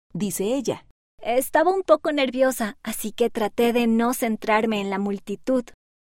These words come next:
Speaker 2: pero fue difícil no hacerlo. Podía oír a todos animar con entusiasmo. Gritaban tan fuerte que apenas podía oír la música, así que a duras penas podía seguir el ritmo.
Speaker 1: Emoona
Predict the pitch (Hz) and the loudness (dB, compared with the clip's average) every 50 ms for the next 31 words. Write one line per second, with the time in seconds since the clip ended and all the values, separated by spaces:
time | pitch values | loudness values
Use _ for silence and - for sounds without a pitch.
0 | _ _ - - - 247 240 - - 240 269 262 269 - - 285 294 294 - 262 | _ _ -6 -4 -4 -4 -4 -2 0 0 0 0 0 -2 -2 -2 -2 0 0 -2
1 | 233 220 202 214 214 - 220 202 208 - 196 185 - _ _ _ _ _ _ _ | -2 -2 -2 -2 0 2 2 2 0 0 -4 -10 -10 _ _ _ _ _ _ _
2 | _ - - 269 262 240 254 285 302 311 311 311 285 233 220 240 262 277 240 196 | _ -4 0 2 2 2 4 4 4 6 6 6 6 4 4 4 4 4 4 2
3 | 190 - - - 262 262 247 262 302 - 262 247 247 240 240 240 254 277 285 277 | 0 0 0 0 2 4 4 4 4 2 2 2 2 4 4 4 2 2 0 0
4 | 254 247 226 233 - 233 226 - 247 220 220 202 220 196 - - _ _ _ _ | -2 0 -2 -2 -2 -4 0 2 2 2 2 0 -4 -8 -12 -14 _ _ _ _
5 | _ _ _ _ _ _ - 277 311 - - - 302 311 330 330 - - 240 262 | _ _ _ _ _ _ -2 0 2 4 4 4 4 4 2 2 2 2 2 2
6 | 247 - 240 214 214 202 - 226 247 240 - - - 254 214 - - 285 302 330 | 2 4 4 2 2 2 0 -4 -6 -8 -6 -2 0 0 2 4 4 4 4 4
7 | 392 403 - - 311 294 277 262 269 269 277 240 226 240 247 254 262 240 214 208 | 2 0 0 2 2 2 4 4 4 4 6 6 4 4 2 2 0 0 -2 -2
8 | 214 214 214 - - 196 - - 180 - - - _ _ _ _ _ _ - - | -2 -4 -4 -6 -8 -10 -10 -10 -12 -12 -14 -20 _ _ _ _ _ _ -4 0
9 | 277 285 - 285 - - 269 277 247 277 262 262 262 - - - 240 220 202 220 | 2 6 6 6 6 6 4 4 4 4 4 4 2 2 2 0 0 2 2 -2
10 | 285 - - - 262 247 262 254 247 285 - 247 233 196 220 208 196 196 196 196 | -4 -2 2 4 4 6 6 6 4 4 2 0 -2 2 2 2 2 2 2 2
11 | 190 208 - 185 185 180 - _ _ _ _ _ _ _ _ _ - 269 277 254 | 2 0 0 -2 -6 -12 -12 _ _ _ _ _ _ _ _ _ 2 4 4 6
12 | 262 269 269 294 320 339 330 330 339 330 - | 4 4 4 2 0 -2 -4 -6 -8 -10 -10